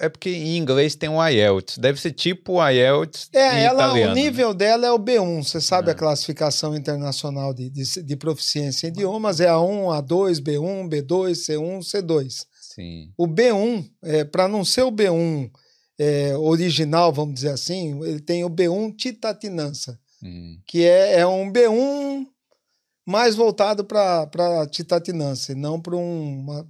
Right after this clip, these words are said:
Speaker 2: seguir uma,
Speaker 1: Hum.
Speaker 2: uma carreira acadêmica ou coisa parecida. Ele é mais fácil, vamos dizer, do que o,
Speaker 1: Sim.
Speaker 2: o B um.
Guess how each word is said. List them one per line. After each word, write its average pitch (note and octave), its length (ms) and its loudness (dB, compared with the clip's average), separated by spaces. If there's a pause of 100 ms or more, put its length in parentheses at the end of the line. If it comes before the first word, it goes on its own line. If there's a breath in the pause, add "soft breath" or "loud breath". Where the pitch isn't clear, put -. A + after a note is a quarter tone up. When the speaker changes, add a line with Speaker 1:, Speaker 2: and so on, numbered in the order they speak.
(120)
Speaker 2:
seguir D3+ 280 -6
uma, D#3 400 -4 (500 soft breath)
Speaker 1:
Hum. - 60 -16
Speaker 2:
uma D#3 160 2
carreira E3 420 2
acadêmica D3+ 640 -2
ou C#3 60 -6
coisa D#3 260 -2
parecida. D3+ 560 -6
Ele F3 120 0
é G#3+ 80 4
mais A3 320 0
fácil, D#3+ 400 0
vamos D3 180 -6
dizer, D#3 300 -2
do F3 120 -6
que F#3+ 200 -2
o, F3+ 120 -2
Speaker 1:
Sim. - 80 -20 (300 soft breath)
Speaker 2:
o D#3+ 100 -2
B F3+ 200 4
um. D3+ 260 0